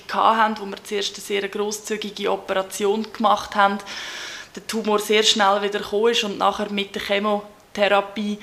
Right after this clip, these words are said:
ähm, wir das wirklich komplett haben können kontrollieren.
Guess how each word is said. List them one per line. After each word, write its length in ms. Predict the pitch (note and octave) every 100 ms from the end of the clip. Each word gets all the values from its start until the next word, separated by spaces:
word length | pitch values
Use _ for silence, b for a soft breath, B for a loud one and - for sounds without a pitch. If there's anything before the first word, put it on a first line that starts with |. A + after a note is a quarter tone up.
| B B B -
ähm, 520 | F#3+ G3 G3 C#3+ G#3
wir 80 | F#3+
das 220 | G3 F#3
wirklich 400 | G3+ - - -
komplett 580 | - G3 - F#3+ G#3 -
haben 180 | G#3 G#3
können 340 | - G3 F#3+
kontrollieren. 960 | - G3 F#3+ - G3 F#3+ G#3 A#3 A3+